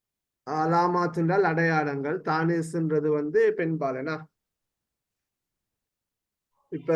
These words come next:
அரபு மொழியில இந்த பெண்பால் சொற்களை இனங்காண்பதற்கான சில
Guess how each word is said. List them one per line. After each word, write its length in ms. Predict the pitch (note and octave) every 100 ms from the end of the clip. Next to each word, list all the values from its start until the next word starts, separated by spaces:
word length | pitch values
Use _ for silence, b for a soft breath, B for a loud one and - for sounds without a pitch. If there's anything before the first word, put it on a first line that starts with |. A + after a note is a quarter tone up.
| D#3 D3+ D3+
அரபு 260 | E3+ A#3+ C#4 C4
மொழியில 420 | G3+ G3 A3 G3+ D#3+ D#3 A3+ - _ _ _ _ _ _ _ _ _ _ _ _ _ -
இந்த 140 | E3+ D#3+ G3
பெண்பால் 640 | G#3+ C4+ C4 C4 C4 C4 -
சொற்களை 520 | G#3+ G#3 - G#3+ G#3 G#3+ A#3+ C4 - _ _ -
இனங்காண்பதற்கான 1160 | F3 G3+ G#3+ G3 F#3+ F#3+ F3 E3+ E3 E3 D#3+ D#3+ G3+ C4 A3+ - _ _ _ _ _ _ _ _ _ _ _ _ _ -
சில 140 | F3